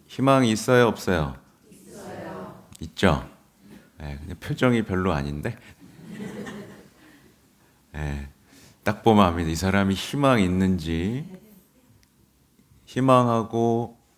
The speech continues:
Speaker 1: 기대하고는 다르죠? 네. 아, 근데 그 얘기를 안 했네. 우리 성당에 우리 아기가 하나 왔네요.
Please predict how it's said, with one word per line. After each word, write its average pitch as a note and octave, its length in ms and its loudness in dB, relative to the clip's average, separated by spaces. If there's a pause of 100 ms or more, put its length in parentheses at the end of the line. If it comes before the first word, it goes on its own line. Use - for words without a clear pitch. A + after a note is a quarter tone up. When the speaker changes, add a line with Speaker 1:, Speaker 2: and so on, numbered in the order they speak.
(220)
Speaker 1:
기대하고는 F#2 760 0
다르죠? E2 640 -2 (840)
네. D2 380 -8 (200)
아, E2 160 -12
근데 F2+ 380 -2 (680)
그 - 140 -10
얘기를 E2 320 -4
안 C2+ 120 -4
했네. D2 560 -10 (800)
우리 E2+ 280 -2
성당에 G#2+ 600 0
우리 D#2+ 280 -6 (180)
아기가 E2 440 -2
하나 F2 160 0
왔네요. C#2 600 -4